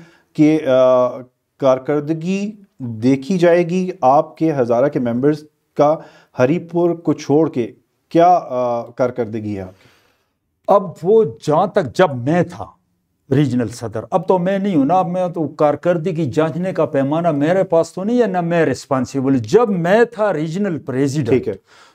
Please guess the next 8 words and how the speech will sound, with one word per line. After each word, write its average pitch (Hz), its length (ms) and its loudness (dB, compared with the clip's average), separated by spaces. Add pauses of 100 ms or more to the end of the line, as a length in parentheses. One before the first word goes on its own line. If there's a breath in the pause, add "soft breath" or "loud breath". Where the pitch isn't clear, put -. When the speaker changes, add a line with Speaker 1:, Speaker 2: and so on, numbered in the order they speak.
Speaker 2:
तो 208 100 4
उस - 400 -2
वक्त 220 200 0
जो 156 360 0
मैंने 165 320 -4
टिकट 147 340 -4
दिए, 165 280 -4
Speaker 1:
हम्म। 113 320 -8